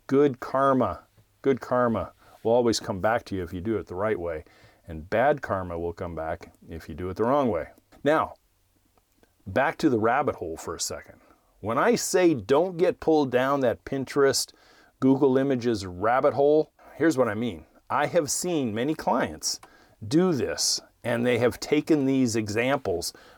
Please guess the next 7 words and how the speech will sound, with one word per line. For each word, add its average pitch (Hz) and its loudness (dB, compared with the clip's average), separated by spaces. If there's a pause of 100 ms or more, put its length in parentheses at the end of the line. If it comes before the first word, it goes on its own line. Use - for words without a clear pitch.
without 127 0
the 170 2
knowledge 131 4
of 98 -6
what 87 -2
things 185 -4
cost - -2